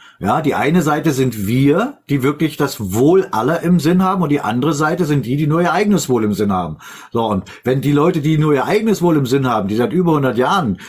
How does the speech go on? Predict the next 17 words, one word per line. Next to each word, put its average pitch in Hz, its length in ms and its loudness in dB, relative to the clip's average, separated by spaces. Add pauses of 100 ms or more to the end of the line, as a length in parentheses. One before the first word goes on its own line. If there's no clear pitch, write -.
(140)
die, 120 280 0
die, 123 120 -6
die 123 120 -4
Geschicke 180 380 -2
der 117 200 -2
Welt 185 280 0
lenken, 127 440 0 (280)
wenn 131 180 -2
die 185 140 2
sich 202 180 0
natürlich 147 440 0
solche, 190 480 0
wie, 175 160 0
wie 175 120 0
ihn 240 200 0
da 202 120 0
gerade, 175 360 -2